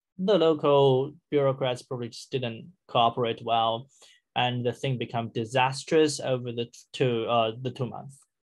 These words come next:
So that's a case of showing that, uh, he has a lot of influence, but may not be exercised it into the practice. And that thing sets question for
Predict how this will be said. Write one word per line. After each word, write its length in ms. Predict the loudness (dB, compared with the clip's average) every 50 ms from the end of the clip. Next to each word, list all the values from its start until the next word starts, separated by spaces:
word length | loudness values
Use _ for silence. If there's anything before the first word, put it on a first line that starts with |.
| _ _ _ -6
So 160 | 0 2 4
that's 300 | 6 4 4 4 2 -2
a 100 | -4 -4
case 440 | -4 -6 -4 -2 -2 -2 -2 -4 -6
of 160 | -8 -8 -8
showing 360 | -6 -6 -6 -4 -4 -4 -2
that, 260 | -4 -4 -4 -4 -6
uh, 200 | -4 -2 -2 0 0 0 -2 -2 -4 -10 -14 -18 _ _ _ _ _ -10
he 80 | -6 -2
has 260 | -2 -2 -2 -2 0
a 40 | 2
lot 180 | 2 2 4
of 160 | 2 0 0
influence, 640 | -2 -4 -2 -4 -4 -4 -4 -4 -4 -4 -4 -6 -8
but 280 | -6 -6 -6 -6 -6 -8
may 240 | -8 -6 -4 -4 -4
not 300 | -2 -2 -2 -2 -4 -6 -8
be 160 | -6 -6 -4
exercised 680 | -2 -2 -4 -4 -6 -10 -8 -6 -6 -6 -6 -6 -10 -8
it 160 | -8 -8 -8 -10 -10
into 380 | -8 -8 -8 -8 -8 -8 -8 -8
the 120 | -10 -12
practice. 520 | -8 -4 -4 -4 -4 -6 -12 -12 -12 -12 -10
And 220 | -8 -6 -6 -4 -2
that 200 | -2 -2 -2 -4 _ -6
thing 320 | -4 -4 -4 -4 -6 -10 _ _ _ _ -16
sets 500 | -8 0 2 2 2 2 0 -4 -12 -12
question 640 | _ -2 0 0 0 -2 -4 -8 -6 -6 -6 -8
for 520 | -10 -6 -4 -2 0 0 0 -2 -4 -6